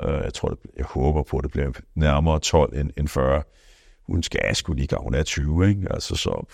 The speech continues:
jeg synes måske, det er lige voldsomt at, at, at, og, og desuden mener jeg rent personligt, at det at være chef for fyrre mennesker er alt for meget. Jeg synes, øh, det at være chef for tolv mennesker, det er, øh, det, det, det er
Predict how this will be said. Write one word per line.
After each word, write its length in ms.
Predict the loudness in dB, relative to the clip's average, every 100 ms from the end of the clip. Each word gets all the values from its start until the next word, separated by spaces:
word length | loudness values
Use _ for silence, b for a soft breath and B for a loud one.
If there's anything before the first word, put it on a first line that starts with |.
| -6
jeg 80 | -4
synes 240 | -4 -4
måske, 200 | -4 -2
det 160 | -2 0
er 60 | 0
lige 140 | 2
voldsomt 500 | 2 2 0 -2 0
at, 80 | 2
at, 60 | 2 2 -2
at, 160 | -6 -8
og, 300 | -6 -4 -4
og 200 | -6 -4
desuden 400 | -4 -2 0 2
mener 260 | 2 2 2
jeg 400 | 4 6 4 2
rent 220 | 0 -2 -4
personligt, 480 | -2 -2 0 0
at 160 | -2 0
det 120 | 0
at 80 | 2
være 140 | 2
chef 280 | 0 -2 -2
for 100 | -4
fyrre 320 | -4 0 0
mennesker 340 | 0 -2 -2 -2
er 60 |
alt 120 | -2 -2
for 100 | -2
meget. 360 | 0 0 -2 b b b b b
Jeg 160 | 2 2
synes, 460 | 4 4 4 0
øh, 220 | 2 4 4
det 140 | 4 4
at 100 | 2
være 140 | 0
chef 280 | 0 -2 -2
for 100 | -2
tolv 300 | 0 0 0
mennesker, 380 | -2 -2 -2 -2
det 260 | 2 2 2
er, 440 | 0 2 2 0
øh, 440 | 0 0 -2 -4 -8 -10 -16 -18 -2
det, 320 | 2 4 2 2
det, 280 | 2 2
det 220 | 2 4
er 120 | 4